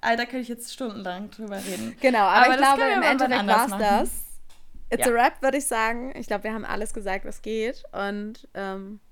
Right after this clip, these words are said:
Speaker 2: genau, würde ich sagen, ihr Lieben da draußen, habt einen tollen Tag, tollen Abend, einen guten Morgen und, ähm,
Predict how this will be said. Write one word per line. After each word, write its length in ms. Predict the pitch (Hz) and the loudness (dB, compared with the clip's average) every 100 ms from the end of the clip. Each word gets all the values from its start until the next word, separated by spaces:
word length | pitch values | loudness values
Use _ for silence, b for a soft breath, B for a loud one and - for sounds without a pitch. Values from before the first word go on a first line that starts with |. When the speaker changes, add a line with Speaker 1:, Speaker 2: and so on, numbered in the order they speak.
| - - - | -20 -20 -14
Speaker 2:
genau, 380 | 240 285 349 233 B B B - | -6 -2 -2 -4 B B B -6
würde 140 | 226 | -6
ich 80 | - | -2
sagen, 640 | 196 196 214 240 285 330 - - - - _ - | -2 0 -2 -2 -6 -8 -14 -20 -20 -20 _ -8
ihr 100 | 233 | -6
Lieben 220 | 240 247 | -2 -2
da 100 | 220 | -2
draußen, 680 | 208 208 226 - 262 302 359 _ | -2 -2 -2 -6 -8 -8 -10 _
habt 240 | 220 - - | -8 -8 -6
einen 400 | 190 185 185 196 | -4 -4 -8 -14
tollen 580 | - 208 196 190 180 180 | -6 -4 -2 -4 -6 -8
Tag, 460 | 226 214 233 - | -4 -2 -2 -6
tollen 320 | - 185 180 | -10 -8 -8
Abend, 560 | - 185 196 233 277 - b b b b | -6 -6 -6 -6 -8 -10 b b b b
einen 200 | - 202 | -10 -8
guten 220 | 202 339 320 | -6 -4 0
Morgen 560 | 226 208 214 240 269 359 - _ | 2 2 2 -2 -4 -6 -14 _
und, 600 | - 202 202 208 214 - | -4 -2 -2 -6 -10 -12
ähm, 440 | 202 185 190 202 | -10 -10 -10 -14